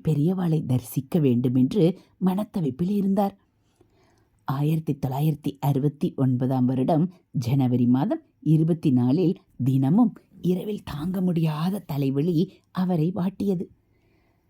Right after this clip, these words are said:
சுமார் பத்து மணி முதல் பதினோரு மணி வரை தினமும் இரவில்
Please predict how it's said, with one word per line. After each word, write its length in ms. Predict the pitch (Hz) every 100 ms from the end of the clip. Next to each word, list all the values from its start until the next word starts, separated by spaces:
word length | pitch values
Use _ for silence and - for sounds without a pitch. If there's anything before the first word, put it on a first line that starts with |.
| _ _
சுமார் 320 | - 151 151
பத்து 360 | - 127 - -
மணி 200 | 185 160
முதல் 300 | 131 147 160 180 - _
பதினோரு 580 | - 190 208 214 208
மணி 200 | 165 127
வரை 240 | 127 131 170 165 - _ 123
தினமும் 480 | 127 131 143 156 196 -
இரவில் 500 | 131 123 147 160